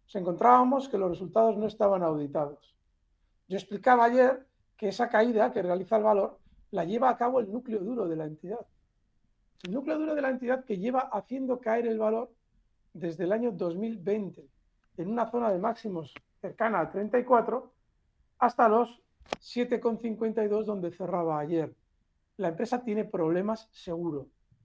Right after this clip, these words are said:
Si no, no sería un valor tan bajista. Miren ustedes, por poner un ejemplo, los bancos. Los bancos españoles han funcionado muy bien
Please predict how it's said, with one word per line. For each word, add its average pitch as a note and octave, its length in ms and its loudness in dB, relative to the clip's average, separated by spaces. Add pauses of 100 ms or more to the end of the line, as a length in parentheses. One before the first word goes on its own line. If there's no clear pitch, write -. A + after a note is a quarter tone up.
(220)
Si - 180 -12
no, E3+ 160 -2
no G3 120 -2
sería G#3 300 0
un F#3 80 -4
valor D#3 300 -2
tan D3+ 180 -10
bajista. C3 460 -14 (380)
Miren F3 280 -4
ustedes, F#3 420 -4
por D#3+ 200 -12
poner E3+ 260 -8
un F3+ 120 -6
ejemplo, F3+ 360 -8
los D3 240 -8
bancos. F#3+ 500 -8 (520)
Los - 100 -20
bancos C3+ 260 -14
españoles E3 640 -4 (400)
han E3+ 160 -4
funcionado E3+ 480 -2
muy E3 200 0
bien E3 300 0